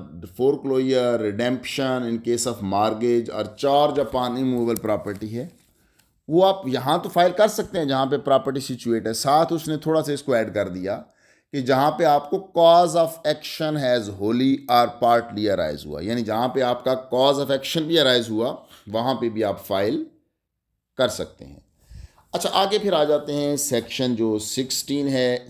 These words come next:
इसकी प्रोविजो की तरफ। It is also very important। ऊपर तो हमने दो बातें पढ़ ली। अच्छा, जो सेक्शन सिक्सटीन की प्रोविजो है, ये भी हमें बड़ी बेसिक सी बात बताती है। क्या?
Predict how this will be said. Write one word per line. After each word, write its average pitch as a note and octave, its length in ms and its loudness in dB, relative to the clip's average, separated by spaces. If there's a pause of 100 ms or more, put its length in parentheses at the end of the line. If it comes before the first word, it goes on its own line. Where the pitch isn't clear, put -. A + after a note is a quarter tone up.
(140)
इसकी A#2+ 280 -6
प्रोविजो A#2+ 640 2
की G#2+ 120 -6
तरफ। D#2+ 280 -10
It G#2 80 -10
is A2 140 -6 (140)
also B2 360 -2
very C3+ 200 4
important। A2+ 420 -2 (1160)
ऊपर D3+ 220 2
तो E3 60 2
हमने D#3 220 2
दो D3 160 4
बातें G2 360 -4
पढ़ D#2+ 140 -6
ली। - 220 -18 (1200)
अच्छा, - 180 -4
जो A3 80 -4
सेक्शन G#3+ 520 0
सिक्सटीन G3+ 580 -2
की A2 140 -6
प्रोविजो B2 720 2
है, F#2+ 280 -10 (240)
ये C#3 100 -14
भी C#3+ 140 -8
हमें B2 280 -4
बड़ी G#2+ 220 -4
बेसिक G#2 560 -4
सी - 160 -8
बात F2+ 380 0
बताती D#2 440 -12
है। D2 100 -14
क्या? C#3+ 280 0